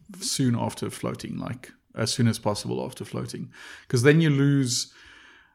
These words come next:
uh, the least value in the s-, share prices, but you gain, you,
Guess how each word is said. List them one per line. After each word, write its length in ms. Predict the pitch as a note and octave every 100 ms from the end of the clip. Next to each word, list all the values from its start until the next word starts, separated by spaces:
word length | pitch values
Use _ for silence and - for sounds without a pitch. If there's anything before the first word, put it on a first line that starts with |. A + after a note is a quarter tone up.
| _ _ -
uh, 340 | B2 A#2 A2+
the 160 | G#2+ A#2+
least 420 | B2 D#3+ D#3+ -
value 320 | C3 A#2+ B2
in 100 | A2+
the 40 |
s-, 420 | A2 - - - -
share 260 | - C3+ B2+
prices, 600 | B2+ G2 F#2+ - A#2+ -
but 240 | - A#2 A#2+
you 60 |
gain, 680 | G#2 A#2 A#2 A#2+ A#2+ B2 A2+ - -
you, 300 | - B2+ -